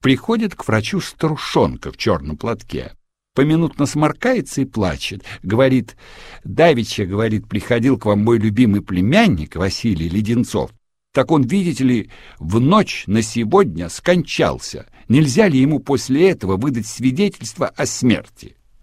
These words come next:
Врач говорит: «Очень, говорит, удивительно, что он скончался. От анисовых капель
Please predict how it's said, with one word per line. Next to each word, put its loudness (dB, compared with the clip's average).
Врач -2
говорит: -6
«Очень, -4
говорит, -2
удивительно, -4
что -8
он -4
скончался. -6
От 0
анисовых 0
капель -6